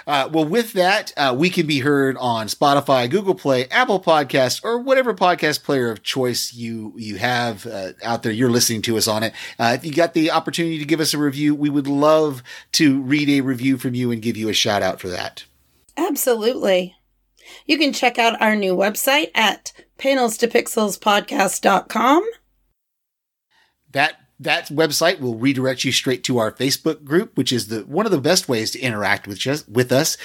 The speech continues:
Speaker 1: which is facebook dot com slash panels to pixels.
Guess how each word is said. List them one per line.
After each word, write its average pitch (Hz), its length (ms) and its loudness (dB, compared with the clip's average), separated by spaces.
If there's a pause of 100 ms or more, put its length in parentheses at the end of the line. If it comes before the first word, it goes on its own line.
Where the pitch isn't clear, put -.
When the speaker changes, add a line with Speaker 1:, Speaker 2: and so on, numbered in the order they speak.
(140)
Speaker 1:
which 131 160 2
is 117 160 2
facebook 123 560 0
dot 123 220 2
com 120 280 -2
slash 95 400 -2
panels 90 360 -4
to - 100 -4
pixels. 208 540 -2